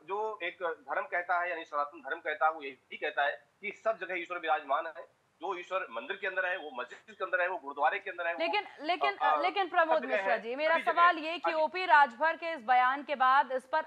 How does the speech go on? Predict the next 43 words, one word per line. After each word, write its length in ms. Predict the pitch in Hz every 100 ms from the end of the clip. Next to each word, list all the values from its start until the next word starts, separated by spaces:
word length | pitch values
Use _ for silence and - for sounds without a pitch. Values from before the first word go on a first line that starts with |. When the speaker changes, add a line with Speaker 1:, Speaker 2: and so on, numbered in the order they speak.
| -
Speaker 2:
आपकी 320 | 269 370 302
क्या 200 | 240 262
प्रतिक्रिया 480 | 233 214 214 190 190
है? 180 | 190 208 _ _ -
क्या 240 | 302 349
उनको 260 | 370 - 359
इस 120 | 339
तरह 160 | 330 330
के 100 | 330
Speaker 1:
बिल्कुल, 160 | 311
Speaker 2:
मशवरे 140 | 311 269
Speaker 1:
बिल्कुल। 240 | 330 294
Speaker 2:
देने 220 | 311 330
चाहिए, 220 | - 208
वो 80 | -
भी 100 | 240
Speaker 1:
उन्होंने, 140 | 240 285
Speaker 2:
ऐसे 160 | 247
समय 280 | - 311 320
पर 280 | 320 339 339
Speaker 1:
बिल्कुल, 260 | 196 -
Speaker 2:
जब 60 | 294
अभी 240 | 330 226
Speaker 1:
उन्होंने 220 | - 240 269
Speaker 2:
नेम 260 | 294 349
Speaker 1:
समाज 120 | 262
Speaker 2:
प्लेट 260 | 320 359 330
और 140 | 320
Speaker 1:
को 60 | 330
Speaker 2:
अन्य 180 | 415 339
Speaker 1:
जोड़ने 220 | 349 320
का 0 |
Speaker 2:
मुद्दे 200 | 214 349
Speaker 1:
काम 80 | 330
Speaker 2:
काफी 220 | 302 339
Speaker 1:
किया 100 | 294
है। 60 | 311
Speaker 2:
गरमाते 280 | 330 311
नजर 300 | 285 254 233
आए 60 | 190
Speaker 1:
सीमा 120 | 165
Speaker 2:
हैं। 80 | 160
Speaker 1:
जी, 180 | 214